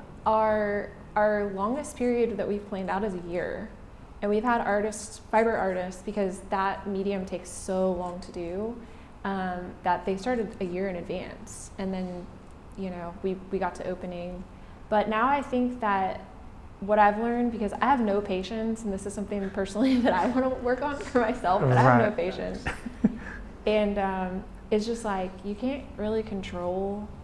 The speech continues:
Speaker 1: anything except yourself and what you can prepare for and what you can create. And so, um, if it's gonna take longer, it's gonna take longer. But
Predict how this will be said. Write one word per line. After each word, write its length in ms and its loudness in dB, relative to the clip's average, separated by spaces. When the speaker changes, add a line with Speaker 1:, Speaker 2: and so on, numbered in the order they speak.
Speaker 1:
anything 880 -4
except 360 -8
yourself 440 -4
and 200 -4
what 280 -4
you 160 -4
can 240 -4
prepare 480 -2
for 300 -2
and 120 -6
what 120 -8
you 140 -6
can 200 -8
create. 560 -4
And 140 -10
so, 400 -4
um, 300 -8
if 140 -6
it's 120 -10
gonna 320 -4
take 240 -2
longer, 220 -2
it's 160 -8
gonna 140 -6
take 220 -4
longer. 480 -4
But 300 -2